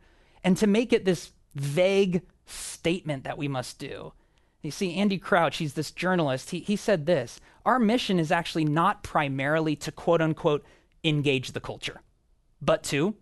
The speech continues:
love our neighbor." And look at this, "Our neighbor is not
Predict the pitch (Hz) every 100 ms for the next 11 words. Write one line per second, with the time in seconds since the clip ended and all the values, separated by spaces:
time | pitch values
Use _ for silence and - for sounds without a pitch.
0 | _ _ _ - 147 220 226 214 214 220
1 | 262 156 127 165 196 233 - 139 - -
2 | - - 196 190 196 240 240 269 220 208
3 | 165 156 147 160